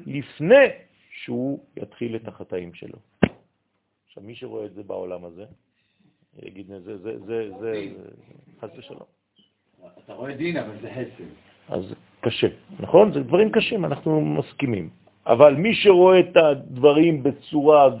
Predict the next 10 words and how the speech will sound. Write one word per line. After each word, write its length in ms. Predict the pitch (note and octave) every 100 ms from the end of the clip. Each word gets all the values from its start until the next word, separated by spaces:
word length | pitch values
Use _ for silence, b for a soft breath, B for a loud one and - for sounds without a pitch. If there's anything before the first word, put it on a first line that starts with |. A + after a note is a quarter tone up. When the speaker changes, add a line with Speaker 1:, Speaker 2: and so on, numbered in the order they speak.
| - B2+
Speaker 1:
גדולה, 440 | B2 A2 A2+ G2+ G#2 - G#3 F3
אז 140 | C#3+
הוא 160 | E3 C4+
רואה 140 | F4+ E4
דברים 300 | E4+ F#4 F4+
שאנשים 520 | - A#3+ A#3 - -
אחרים 320 | C4+ - C#3
לא 60 | -
יכולים 320 | - - B2+
לראות. 340 | B2+ - -